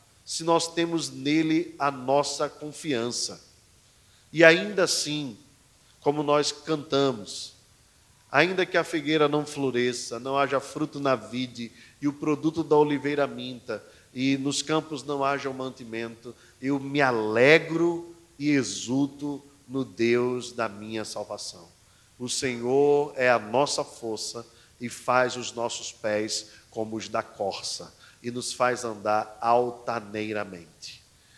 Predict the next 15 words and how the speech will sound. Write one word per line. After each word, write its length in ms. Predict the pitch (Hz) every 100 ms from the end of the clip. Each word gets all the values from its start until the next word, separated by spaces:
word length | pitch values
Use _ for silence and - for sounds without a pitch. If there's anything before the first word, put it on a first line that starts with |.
| - -
Que 80 | 127
a 60 |
nossa 300 | 127 135 139
confiança 720 | - 143 139 131 123 135 -
esteja 580 | 120 - 135 127 135 131 - -
somente 840 | - - 139 117 117 143 202 - 196
nele, 500 | 156 123 104 90 - _ _ _ _ _
pois 220 | 143 139
a 80 | 143
cada 580 | - - 185 190 196 214
dia 500 | 160 139 135 117 95 - - _
ele 220 | 139 147
suprirá 680 | 143 160 147 156 139 131 131
cada 760 | - - - 147 170 175 170
necessidade. 1080 | 165 165 160 - 156 160 135 107 95 - -